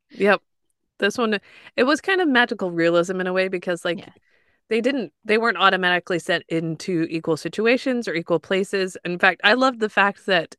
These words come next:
Speaker 1: Eun-gyeol, he only had the money he had on him, that he, and it didn't work 'cause it wasn't the right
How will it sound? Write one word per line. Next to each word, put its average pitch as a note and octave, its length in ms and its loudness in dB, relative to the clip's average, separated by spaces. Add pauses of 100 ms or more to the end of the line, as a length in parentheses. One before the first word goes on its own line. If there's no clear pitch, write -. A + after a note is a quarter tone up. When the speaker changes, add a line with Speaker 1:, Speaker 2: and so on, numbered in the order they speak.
Speaker 1:
Eun-gyeol, G3 520 2 (500)
he A#3 140 2
only A3 220 2
had G3+ 240 4
the F3 80 0
money F3 240 -2
he F3+ 160 -4
had F3 260 0
on E3+ 220 -2
him, A#3 220 -4
that - 140 -6
he, - 200 -14
and F3 200 0
it E3 200 0
didn't F#3 280 -6
work G3 300 2
'cause G3+ 180 0
it F3+ 80 0
wasn't E3+ 260 -2
the D#3+ 80 -10
right E3 180 -2